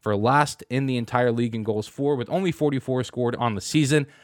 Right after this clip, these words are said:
They have a minus eighteen goal differential. Only two teams have worse differentials in the league, the Columbus Blue Jackets and the Anaheim Ducks, also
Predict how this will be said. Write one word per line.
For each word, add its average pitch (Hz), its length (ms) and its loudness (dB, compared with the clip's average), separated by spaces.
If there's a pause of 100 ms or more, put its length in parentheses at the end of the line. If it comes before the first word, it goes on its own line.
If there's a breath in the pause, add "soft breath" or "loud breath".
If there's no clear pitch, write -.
(120 loud breath)
They 113 80 0
have 117 100 2
a 113 80 2
minus 143 520 2
eighteen 139 440 0
goal 117 180 4
differential. 120 720 -2 (300 soft breath)
Only 135 300 2
two 180 340 -4
teams 147 360 -6
have 127 180 2
worse 110 240 -2
differentials 107 680 -4 (240 soft breath)
in 113 180 -4
the 98 60 -4
league, 113 220 0
the 107 80 -2
Columbus 110 380 -4
Blue 135 180 0
Jackets 120 540 0
and 151 260 2
the 120 280 -2
Anaheim 113 420 0
Ducks, 120 400 0
also 123 480 2